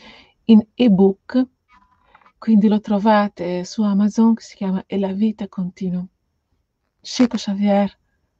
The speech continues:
André Luiz. È l'ultimo libro della serie La nostra vita nel mondo spirituale di André Luiz, il cui primo libro è Nosso Lar. L'ultimo è E la vita continua ed è, a mio avviso,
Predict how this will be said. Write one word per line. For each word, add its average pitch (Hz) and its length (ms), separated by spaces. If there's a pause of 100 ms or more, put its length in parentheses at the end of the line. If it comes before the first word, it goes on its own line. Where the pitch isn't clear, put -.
(220)
André 202 420
Luiz. - 600 (880)
È 320 160
l'ultimo 285 640
libro 220 580
della 214 260
serie 185 560
La 240 180
nostra 254 480
vita 254 360
nel 214 140
mondo 214 260
spirituale 214 640
di 208 80
André 196 240
Luiz, - 300 (400)
il 202 160
cui 233 220
primo 269 300
libro 277 520 (260)
è 208 120
Nosso 190 380
Lar. 151 300 (920)
L'ultimo 285 600
è 226 260
E 233 120
la 226 120
vita 202 240
continua 208 640 (480)
ed 214 240
è, 214 240 (260)
a 220 100
mio 208 180
avviso, 180 500